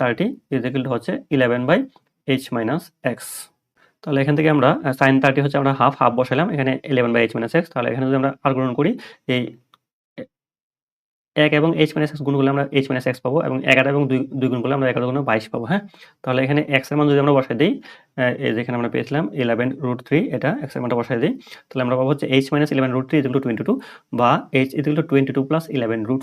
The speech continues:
three। এটা এখানে রাখা যাবে অথবা এটাকে ভেঙে দিয়ে ক্যালকুলেটর করলে আমরা পাবো হচ্ছে ফর্টি ওয়ান পয়েন্ট জিরো ফাইভ টু ফাইভ, এরকম কিছু একটা মান পাবো, দুই গুণ নিলেই হবে। তাহলে এটাই হচ্ছে আমাদের আনসার।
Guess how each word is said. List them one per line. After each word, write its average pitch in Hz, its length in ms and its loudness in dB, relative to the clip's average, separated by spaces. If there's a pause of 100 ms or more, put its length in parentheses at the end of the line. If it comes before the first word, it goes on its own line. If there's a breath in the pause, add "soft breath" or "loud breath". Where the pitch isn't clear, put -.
three। 143 200 -4 (280)
এটা 139 100 0 (100)
এখানে 151 220 2
রাখা 151 160 0
যাবে 175 180 4
অথবা 156 180 2 (120)
এটাকে 151 240 -2
ভেঙে 120 280 2
দিয়ে 185 100 2 (160)
ক্যালকুলেটর 127 400 -2
করলে 135 160 0
আমরা 135 140 2
পাবো 135 100 2 (400 soft breath)
হচ্ছে 165 180 -4 (100)
ফর্টি 139 280 2 (100)
ওয়ান 127 140 2 (100)
পয়েন্ট 202 180 2 (360 loud breath)
জিরো 135 160 4 (120)
ফাইভ 139 160 2 (120)
টু 139 60 2 (100)
ফাইভ, 131 200 2
এরকম 120 200 -2
কিছু 127 140 -10
একটা 120 120 -4
মান 117 140 -2
পাবো, 104 120 -2 (240)
দুই 127 120 2
গুণ 120 100 -2 (220)
নিলেই 120 240 0
হবে। 123 120 -2 (420 loud breath)
তাহলে 131 180 -2 (100)
এটাই 135 220 0
হচ্ছে 123 260 -6
আমাদের 117 220 2 (680 loud breath)
আনসার। 113 500 -4